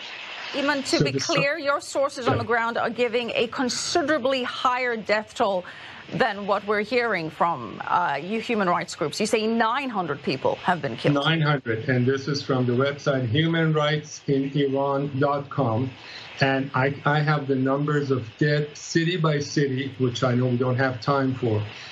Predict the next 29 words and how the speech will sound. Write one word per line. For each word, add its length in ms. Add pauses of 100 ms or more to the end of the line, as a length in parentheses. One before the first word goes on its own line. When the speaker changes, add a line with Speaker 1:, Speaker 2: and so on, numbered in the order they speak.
(120)
Speaker 2:
plus 380
all 220
the 320
calls 400
that 180
we 140
get 320 (340)
from 280
our 120
people. 420
I 120
was 180
on 140
a 40
call 300
twenty 320
minutes 340
last 360
night 260
from 180
someone 380
who 120
was 120
in 80
the 80
middle 260
of 220
all 160
these. 320